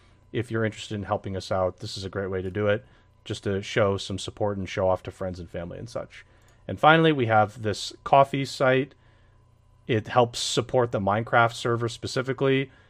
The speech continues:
If you wanna support, feel free to do so. We've had one person support us already, uh, Kuru did, and that helps, again, specifically with Minecraft costs. The server's, like,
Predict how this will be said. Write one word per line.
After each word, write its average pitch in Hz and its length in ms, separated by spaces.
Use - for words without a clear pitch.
If 113 200
you 107 100
wanna 107 180
support, 139 640
feel 113 200
free 113 180
to 101 80
do 123 180
so. 120 460
We've 110 200
had 110 180
one 107 160
person 104 260
support - 260
us - 140
already, 120 320
uh, 98 120
Kuru 117 340
did, 113 280
and 107 160
that 110 140
helps, - 440
again, 113 260
specifically 107 480
with 95 120
Minecraft 98 400
costs. 95 360
The 104 140
server's, 101 420
like, 95 180